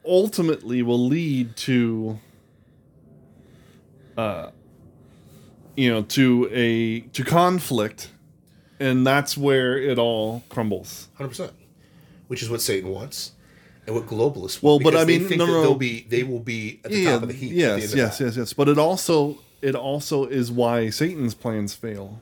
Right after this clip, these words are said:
Speaker 2: Yes.
Speaker 1: Too, is what I'm saying.
Speaker 2: Okay, I agree.
Speaker 1: That's, that's,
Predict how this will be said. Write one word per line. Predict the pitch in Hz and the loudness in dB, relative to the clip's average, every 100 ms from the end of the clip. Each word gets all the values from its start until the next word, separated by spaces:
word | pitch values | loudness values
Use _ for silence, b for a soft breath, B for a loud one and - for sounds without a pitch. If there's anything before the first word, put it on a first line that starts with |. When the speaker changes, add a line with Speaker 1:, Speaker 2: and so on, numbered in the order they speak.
| _ | _
Speaker 2:
Yes. | 104 - - | -12 -8 -10
Speaker 1:
Too, | - 160 120 - 110 _ b b b b b b b | -2 2 2 0 -14 _ b b b b b b b
is | 120 131 | -2 4
what | 135 | 4
I'm | 120 113 | 4 -2
saying. | - 101 - - _ 196 | -8 -10 -12 -20 _ -16
Speaker 2:
Okay, | 233 254 b b b b b - | -14 -16 b b b b b -4
I | |
agree. | 151 254 - - | -2 -2 -4 2
Speaker 1:
That's, | 135 135 - | 2 2 -4
that's, | 127 147 147 - - | -4 -4 -4 -8 -12